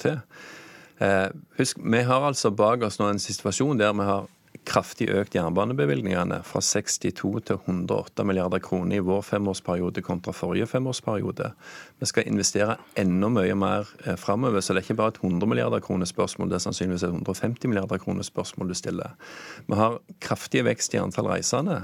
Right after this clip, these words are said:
vi har kraftig vekst i kundelojalitet, og det er også en vekst i ansattes fornøydhet med å jobbe i jernbanen. Så alle pilene peker i riktig retning.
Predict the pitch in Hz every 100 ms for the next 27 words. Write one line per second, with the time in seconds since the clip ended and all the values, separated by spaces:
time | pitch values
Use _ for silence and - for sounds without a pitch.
0 | 95 104 107 - 98 - 123 107 107 -
1 | 101 - 101 87 98 101 98 90 92 -
2 | 120 202 - - - - - 127 113 127
3 | 151 127 110 135 - - 107 - _ 107
4 | 110 147 - 110 - 107 - - 110 104
5 | 120 156 - 107 95 - 107 98 101 87
6 | - 120 117 87 90 95 90 92 - -
7 | - - - - 101 107 - 104 90 101
8 | 131 - - - 101 - - 104 95 -
9 | 101 98 92